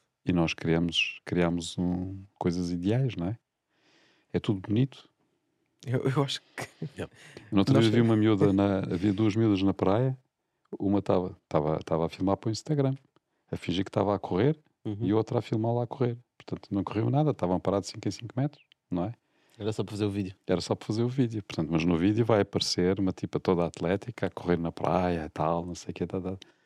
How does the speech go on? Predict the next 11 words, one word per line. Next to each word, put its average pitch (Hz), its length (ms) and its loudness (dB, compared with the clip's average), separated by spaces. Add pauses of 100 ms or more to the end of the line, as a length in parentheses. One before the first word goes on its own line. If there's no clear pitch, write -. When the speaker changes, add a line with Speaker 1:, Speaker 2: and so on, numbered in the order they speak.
(320)
Speaker 1:
Ela 131 100 2
não 143 100 4
correu 135 220 2
nada 131 220 4
na 120 80 2
praia. 117 420 2 (180)
É 95 80 0
fake. - 380 0 (840)
Speaker 2:
Certo. 117 260 -4
Speaker 1:
Não 87 120 2
é? 113 100 -2